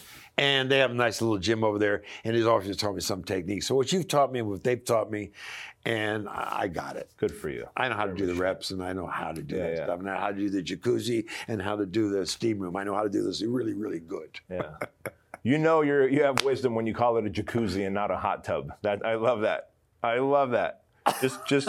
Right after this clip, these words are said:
Speaker 2: the, the, the,
Speaker 1: <laughs> No.
Speaker 2: the, the cool ways that you,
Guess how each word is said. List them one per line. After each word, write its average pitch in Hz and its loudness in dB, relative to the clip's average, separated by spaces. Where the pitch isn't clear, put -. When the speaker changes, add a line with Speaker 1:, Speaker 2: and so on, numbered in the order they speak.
Speaker 2:
the, 139 6
the, 135 6
the, 131 6
Speaker 1:
<laughs> - -18
No. 151 6
Speaker 2:
the, 208 2
the - 6
cool 185 6
ways 156 4
that 131 2
you, 123 2